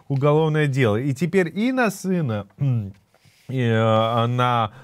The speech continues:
Абубакара Янгулбаева н-, заведено уголовное дело, и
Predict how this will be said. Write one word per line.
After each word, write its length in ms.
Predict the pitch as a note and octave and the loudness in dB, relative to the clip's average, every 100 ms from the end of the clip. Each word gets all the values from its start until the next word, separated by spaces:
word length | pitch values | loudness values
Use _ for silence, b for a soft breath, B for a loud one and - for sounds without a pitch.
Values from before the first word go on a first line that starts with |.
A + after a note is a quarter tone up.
| B | B
Абубакара 760 | C3 C3 B2+ C3 - C3 A2 | 0 2 2 0 2 2 2
Янгулбаева 920 | G2+ G#2+ A2 A2 A2+ A#2 A2+ G2+ G2+ F#2+ | 0 0 -2 -2 0 2 4 4 2 0
н-, 220 | G2+ A2 | -4 -8
заведено 640 | B2+ A2+ A#2+ A2+ A#2 A#2+ G#2 | -8 -2 -2 0 -2 -2 0
уголовное 520 | A2 A2 G#2+ G#2 G#2 | 0 0 0 -2 -2
дело, 300 | G#2 G#2+ G#2 | 0 0 0
и 380 | G2+ D3+ G3 G3+ | -2 -4 -2 -2